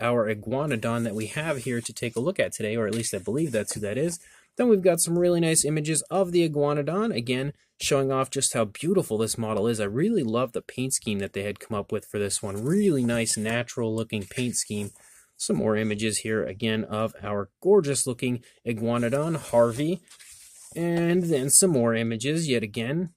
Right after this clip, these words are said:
So this is basically like a beautiful photo gallery of the figure we are about to take a look at, and, uh, just continuing to hype us up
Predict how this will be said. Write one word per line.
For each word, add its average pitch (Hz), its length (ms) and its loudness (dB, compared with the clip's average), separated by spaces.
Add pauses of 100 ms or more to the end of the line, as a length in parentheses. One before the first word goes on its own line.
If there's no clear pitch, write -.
(220)
So - 160 0
this 170 180 4
is 135 140 2
basically 139 560 4
like 127 340 2
a 120 160 -2
beautiful 185 560 4
photo 180 460 6
gallery 127 580 2
of 120 240 0
the 117 80 0
figure 151 580 -2
we 131 140 0
are 123 160 2
about 117 340 0
to 120 120 -8
take 120 260 -4
a 101 40 -2
look 147 300 -2
at, 113 300 -2 (340)
and, 107 380 -2
uh, 104 220 2
just 120 260 -6
continuing 131 600 0
to - 100 -10
hype 127 320 -4
us - 260 2
up 131 200 -2